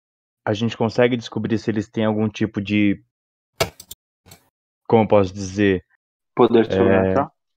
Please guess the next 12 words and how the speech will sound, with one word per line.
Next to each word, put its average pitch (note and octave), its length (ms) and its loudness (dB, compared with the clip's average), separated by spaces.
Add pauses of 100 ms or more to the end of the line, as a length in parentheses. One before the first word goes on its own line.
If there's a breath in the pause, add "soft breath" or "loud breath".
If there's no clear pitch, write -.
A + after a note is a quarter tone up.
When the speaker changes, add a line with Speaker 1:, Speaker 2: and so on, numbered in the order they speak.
(180)
Speaker 1:
não, D3+ 440 6
um, A#2 280 0 (300)
sei B2 160 2
lá, A2+ 220 8
um F#2+ 360 -6
raste-, - 540 -6
um A2 220 -2 (720)
tipo A#2 220 -6
de A2 100 0
radar G#2+ 880 4 (120)
que G#2 380 -4
mede G2 800 -2